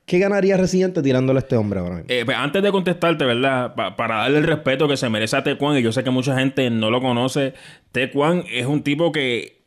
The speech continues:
Speaker 2: de los mejores en Puerto Rico improvisando. Yo sé que Residente, ¿verdad? Residente menciona mucho lo que es Wiso G, entre otras personas. Pues Tecuan ha representado literalmente a Puerto Rico en lo que son las batallas de gallos, que es un concurso, ¿verdad? Una competencia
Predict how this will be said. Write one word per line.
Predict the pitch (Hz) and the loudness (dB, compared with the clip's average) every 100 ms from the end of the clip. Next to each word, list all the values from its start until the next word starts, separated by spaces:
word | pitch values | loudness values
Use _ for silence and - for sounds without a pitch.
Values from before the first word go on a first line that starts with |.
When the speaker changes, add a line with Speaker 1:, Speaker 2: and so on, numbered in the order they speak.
| _ | _
Speaker 2:
de | 110 123 | -8 -4
los | 123 | -2
mejores | 120 113 151 | 0 0 0
en | 156 | 2
Puerto | 165 156 | 0 0
Rico | 170 156 151 | 0 2 0
improvisando. | 131 135 117 101 139 135 110 101 | 2 2 0 0 0 2 2 0
Yo | 104 | -2
sé | 104 | 0
que | 143 | 0
Residente, | 151 135 127 139 135 | 0 2 2 2 2
¿verdad? | 117 135 | 2 0
Residente | 127 117 110 139 | 0 -2 -2 0
menciona | 139 117 135 | 0 0 -2
mucho | 123 127 135 | 0 -2 0
lo | 120 | 0
que | 107 107 117 | 0 -2 0
es | 117 | 0
Wiso | 120 113 107 | 0 0 -2
G, | 113 123 120 117 - - - | -2 0 0 -2 -10 -20 -8
entre | 113 113 | -6 -2
otras | 110 131 | -2 -2
personas. | 135 127 143 139 - | -2 -2 0 0 -2
Pues | 110 | -6
Tecuan | - 143 143 151 160 139 135 - | -4 -6 0 0 2 0 -4 -10
ha | - 120 131 156 160 | -8 -4 -2 -2 -4
representado | 123 139 127 120 117 110 113 147 185 135 113 110 _ - | -4 -2 -2 -2 -2 -2 -2 0 2 2 0 -6 _ -8
literalmente | 120 120 120 131 147 156 185 | -6 -4 -2 0 0 0 0
a | 123 | 0
Puerto | 139 - 117 | 0 -2 -2
Rico | 147 156 | 0 2
en | |
lo | 135 | 2
que | 113 | 0
son | 113 | -4
las | 127 135 | -4 -2
batallas | 123 110 113 131 | -2 0 -2 0
de | 135 | 0
gallos, | 143 139 117 113 - - _ | 0 0 -2 -6 -16 -20 _
que | 110 | -6
es | |
un | 123 123 | -2 0
concurso, | 139 123 135 139 127 | 0 2 0 0 0
¿verdad? | 113 131 131 | 0 0 0
Una | 123 | 0
competencia | 123 127 131 127 135 - 110 104 | 0 0 0 0 0 0 -4 -4